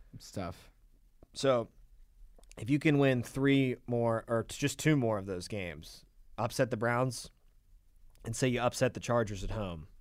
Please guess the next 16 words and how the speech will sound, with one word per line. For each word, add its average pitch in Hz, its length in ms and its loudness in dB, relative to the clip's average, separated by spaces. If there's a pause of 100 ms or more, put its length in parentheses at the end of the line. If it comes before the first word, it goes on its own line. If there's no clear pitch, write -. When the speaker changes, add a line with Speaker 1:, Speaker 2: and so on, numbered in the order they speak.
(1000)
Speaker 2:
that's 101 180 -2
ten 117 200 0
wins 107 380 -4 (220)
right 95 200 -4
there 110 140 2
because 98 260 -8
they're 113 100 -2
gonna 131 160 6
beat 127 140 2
the 113 60 -6
Jets. - 560 -8 (180)
They're 110 100 -2
gonna 127 160 4
beat 120 140 0
the 113 80 2
Raiders. 87 580 -4